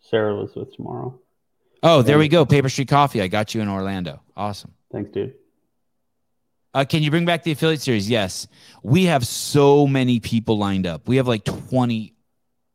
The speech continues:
Speaker 2: amazing guests lined up. Soon, uh, as soon as I get back home and we get through semifinals, and I'm gonna b-, start bringing out, we have a bunch of affiliates. Yes.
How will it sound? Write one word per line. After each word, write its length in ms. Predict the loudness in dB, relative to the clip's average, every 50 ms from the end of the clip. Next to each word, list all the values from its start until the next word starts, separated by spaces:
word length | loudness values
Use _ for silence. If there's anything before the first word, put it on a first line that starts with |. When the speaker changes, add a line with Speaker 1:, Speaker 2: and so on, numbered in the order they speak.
| _ _
Speaker 2:
amazing 840 | -10 -8 -6 -4 -4 -2 0 0 2 2 2 2 0 0 -2 -2 -2
guests 340 | -4 -4 -6 -6 -8 -10 -8
lined 280 | -6 -4 -2 -2 -2 -2
up. 220 | -4 -8 -10 -12
Soon, 280 | -8 -4 -4 -4 -4 -4
uh, 180 | -6 -4 -4 -6
as 80 | -6
soon 140 | -4 -2 -2
as 100 | 0 0
I 60 | -2
get 120 | -4 -4 -6
back 220 | -6 -6 -6 -6
home 320 | -4 -4 -4 -2 -4 -6 -8 _ -20 -20 -20 _ -10
and 100 | -8 -6
we 120 | -6 -4
get 140 | -6 -8 -10
through 100 | -10 -12
semifinals, 720 | -8 -8 -6 -6 -6 -8 -8 -8 -8 -6 -6 -8 -10 -12 _ -20 -20 -18 -10
and 100 | -6 -6 -4
I'm 80 | -2
gonna 140 | -2 -2 -4
b-, 140 | -4 -8 -10
start 240 | -8 -8 -8 -6 -6
bringing 260 | -6 -6 -4 -6 -6
out, 100 | -8 -6
we 120 | -6 -6
have 100 | -6 -6
a 60 | -8
bunch 340 | -10 -8 -6 -6 -6 -6 -6
of 60 | -8
affiliates. 500 | -10 -10 -8 -8 -8 -8 -8 -12 -12 -12
Yes. 320 | -10 -10 -10 -10 -14 -16